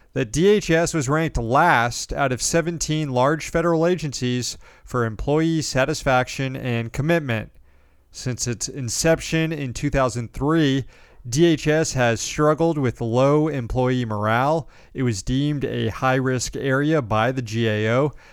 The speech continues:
Today, it's the third largest cabinet-level department, and more than two hundred forty thousand people work there, and a lot of them are miserable.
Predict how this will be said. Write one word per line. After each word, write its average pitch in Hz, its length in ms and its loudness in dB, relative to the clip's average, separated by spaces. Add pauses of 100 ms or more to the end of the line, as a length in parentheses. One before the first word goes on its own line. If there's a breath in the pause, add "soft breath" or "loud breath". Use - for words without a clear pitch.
(100)
Today, 180 400 4
it's 160 240 -4
the 151 140 0
third 185 280 0
largest 170 400 0
cabinet-level 156 640 0
department, 160 640 -2
and 127 100 -6
more 123 220 0
than 117 160 -6
two - 140 -6
hundred 135 340 -4
forty 135 240 -2
thousand 120 380 -4
people 117 300 -2
work 175 260 0
there, 127 360 2 (300 loud breath)
and 147 160 -4
a 143 60 4
lot 120 220 2
of 117 80 -4
them 127 260 -2
are 110 340 -2
miserable. 117 720 0